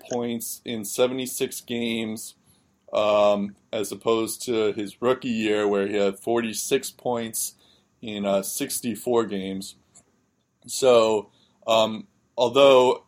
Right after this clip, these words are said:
I was, like, I was just looking online, apparently his, uh, his advanced stats numbers were pretty good, although, so, um, I feel like this is a good deal. Um, it's just, if it's,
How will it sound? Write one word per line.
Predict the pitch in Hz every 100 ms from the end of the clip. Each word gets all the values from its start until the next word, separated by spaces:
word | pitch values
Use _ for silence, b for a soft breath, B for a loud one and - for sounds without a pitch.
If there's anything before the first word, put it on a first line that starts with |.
| -
I | 120
was, | 120 113 101
like, | 117 107 101 -
I | 117
was | 107 98
just | 107 -
looking | 101 101
online, | 98 95 98
apparently | 101 120 139 151 156
his, | 156 135 113
uh, | 120 117 107 - b b b -
his | 120
advanced | 123 127 135 135 - -
stats | 120 117 123 - -
numbers | 110 123 120 123 120 117 -
were | - - 113 104 110 113 113 110 110 113 113 _
pretty | - 127 120
good, | 110 110 113 113 -
although, | 117 120 117 117 113 113 -
so, | - 127 117 107 - _ _ _ _ -
um, | 107 104 101 101 101 101 -
I |
feel | 120 - 214
like | 339
this | 196 196
is | 170
a | 147
good | - - 135 147 123
deal. | 123 139 139 139 139 - _ _ _ _
Um, | 131 127 123 117 110 104 110 _ _ _ _ _
it's | 127 107
just, | - 123 113 110 - - _ _ _ _ _
if | 143 135 120
it's, | 135 117 101 - - -